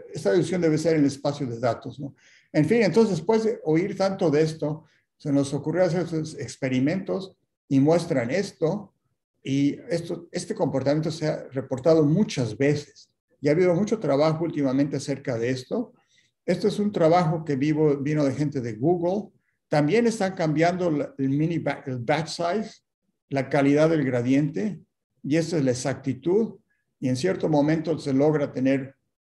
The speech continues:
bastante buen predictor, y luego empeora, ¿no? Lo que uno vería de overfitting está pasando con la optimización. ¿Y por qué es que pasa algo así, no? Bueno, la verdad es que no lo entendemos bien,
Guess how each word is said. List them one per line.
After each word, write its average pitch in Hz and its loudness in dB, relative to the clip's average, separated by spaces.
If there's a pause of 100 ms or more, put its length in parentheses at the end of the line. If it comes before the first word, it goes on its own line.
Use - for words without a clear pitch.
bastante 165 -4
buen 147 2
predictor, 156 -2
y 139 -4
luego 160 4
empeora, 131 0
¿no? 131 -6 (260)
Lo 139 -2
que 220 2
uno 220 6
vería 170 4
de 170 2
overfitting 147 0
está 131 -4
pasando 135 -2
con 127 -4
la 117 -2
optimización. 107 -10 (720)
¿Y 135 -4
por 156 2
qué 208 6
es 208 4
que 180 0
pasa 151 4
algo 120 6
así, - -4 (120)
no? 135 -6 (720)
Bueno, 131 6
la 139 8
verdad 190 8
es 160 0
que 160 0
no 143 4
lo 139 6
entendemos 120 -2
bien, 101 -12